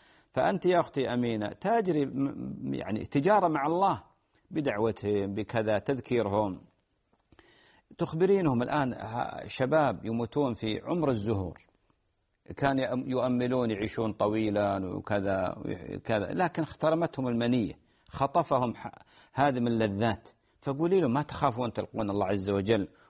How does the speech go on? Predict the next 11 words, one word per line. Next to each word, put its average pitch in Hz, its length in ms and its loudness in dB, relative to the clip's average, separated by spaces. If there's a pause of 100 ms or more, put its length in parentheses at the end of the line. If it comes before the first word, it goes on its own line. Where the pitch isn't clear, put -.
وأنتم 120 380 -4
عاقين، 95 640 -4 (400)
والنبي 120 400 2
عليه 113 200 2
الصلاة 110 380 0
والسلام 101 220 -6
يقول: 107 200 -2
'لا 165 180 6
يدخل 135 260 0
الجنة 110 380 0
قاطع.'" 85 540 -4